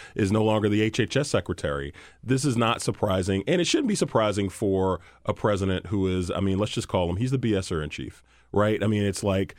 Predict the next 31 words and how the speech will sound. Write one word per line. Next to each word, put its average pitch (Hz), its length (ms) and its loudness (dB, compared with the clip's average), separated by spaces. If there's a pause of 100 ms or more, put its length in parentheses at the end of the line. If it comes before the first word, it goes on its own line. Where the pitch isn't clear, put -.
(140)
<clears throat> - 200 -6
"I'm 135 380 4
gonna 117 140 4
get 104 160 0
the - 60 2
best 98 280 0
people. 156 640 2 (180)
We're 110 200 4
gonna, 101 300 2
we're, 117 220 4 (180)
<laughs> - 200 -20
you 139 100 4
know, 110 180 2
we're, 120 260 2 (200)
we're 120 160 4
gonna 120 140 2
s-, 98 100 -2
drain 123 480 2
the 117 80 0
swamp," 123 560 0 (240)
and 113 160 2
he's 113 220 2
just 104 260 0
doubled 113 320 2
down 92 280 0
the 82 60 -4
swamp. - 440 -10 (240)
That's 123 180 2
all 127 280 2
he's 117 200 -4
done. 82 400 -2